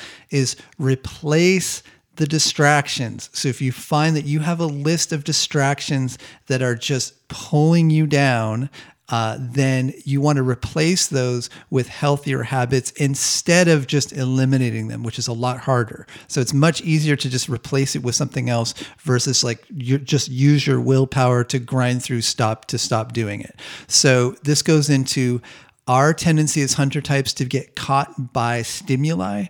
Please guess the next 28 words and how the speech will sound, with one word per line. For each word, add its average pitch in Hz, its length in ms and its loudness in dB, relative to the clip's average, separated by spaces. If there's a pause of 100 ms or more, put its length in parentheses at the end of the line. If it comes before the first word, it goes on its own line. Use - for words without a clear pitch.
(240)
So 117 560 0 (280)
that 143 300 -6
could 123 140 -4
be 107 100 -8
screen 175 480 2
time, 160 480 2 (280)
that 120 180 -2
could 123 180 -2
be 120 120 -2
the 113 180 -6
news, 147 760 0 (240)
that 107 180 -6
could 117 140 -6
be 131 160 -12 (140)
gaming, 143 720 2 (160)
that 113 240 -6
could 117 180 -6
be 117 180 -8
worry 135 600 2
and 120 100 -2
anxiety, 139 880 -2 (160)
that 113 180 -6
could 123 200 -4
be 120 160 -4
a 104 60 -4
habit 117 340 -4
of 107 100 -8
complaining. 143 880 -4